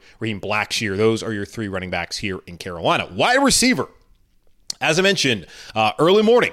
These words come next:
seven A M on Tuesday, but apparently it happened on Monday evening, but wasn't reported until Tuesday morning. The Carolina Panthers traded for Emir Smith-Marsette to be that return man, a conditional seventh round pick in twenty twenty-five going over to the Kansas City Chiefs. Smith,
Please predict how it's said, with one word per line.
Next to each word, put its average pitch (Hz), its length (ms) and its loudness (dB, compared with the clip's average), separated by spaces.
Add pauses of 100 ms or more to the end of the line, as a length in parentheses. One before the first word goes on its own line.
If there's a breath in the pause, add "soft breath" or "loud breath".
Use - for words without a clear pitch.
(100)
seven 156 300 0
A 180 160 4
M 180 220 4
on 151 320 0
Tuesday, 151 360 2
but 117 120 0
apparently 156 300 2
it 139 80 4
happened 147 360 -2 (220 loud breath)
on 135 240 0
Monday 147 320 0
evening, 147 460 2
but 127 80 0
wasn't 135 260 2
reported 160 360 4
until 123 280 0
Tuesday 113 320 0
morning. 117 480 2 (240 loud breath)
The 123 60 -6
Carolina 143 320 4
Panthers 139 400 0
traded 135 360 0
for 127 240 -2
Emir 123 380 0
Smith-Marsette - 840 -4
to 123 120 -4
be 117 300 -2
that 123 160 0
return 120 300 -6
man, 117 200 -2
a 98 80 -10
conditional 110 400 -8
seventh 110 300 -6
round 107 180 -6
pick 113 160 -6
in 101 80 -14
twenty 107 200 -12
twenty-five 104 480 -4
going 107 200 -6
over 104 160 -6
to 101 120 -12
the 95 80 -12
Kansas 113 480 -10
City 101 260 -12
Chiefs. - 600 -4 (260 loud breath)
Smith, - 420 -2